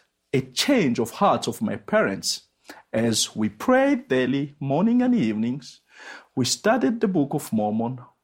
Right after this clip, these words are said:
we held family home evening, we truly became a family. Every Sunday, we woke up at six A M to prepare to go to church,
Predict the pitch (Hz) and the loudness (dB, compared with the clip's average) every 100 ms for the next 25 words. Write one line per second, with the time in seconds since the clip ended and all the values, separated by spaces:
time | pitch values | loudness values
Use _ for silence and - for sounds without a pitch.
0 | - 175 180 - 285 254 170 120 120 147 | -4 -2 -2 2 4 6 4 2 -2 0
1 | 139 131 131 117 117 120 120 127 135 139 | 0 0 0 0 0 -2 -2 -2 -4 -8
2 | _ _ - - - 254 269 - 339 254 | _ _ -20 -20 -2 -2 0 0 2 4
3 | 123 - 104 98 101 98 95 92 - - | 0 0 -4 -4 -6 -8 -8 -8 -10 -16
4 | _ _ _ _ _ - - - 185 233 | _ _ _ _ _ -20 -20 -6 0 2
5 | 254 262 135 120 113 135 143 - - 220 | 2 2 2 2 0 -2 -6 -10 -2 2
6 | 226 285 262 262 - - 285 - - 113 | 2 2 0 0 0 2 2 2 0 0
7 | 113 123 139 - 123 127 - 302 233 - | 2 0 -2 -6 -6 -8 0 2 2 0
8 | 113 117 117 - - - 135 104 - - | -2 -2 -2 -6 -4 0 0 -2 -6 -10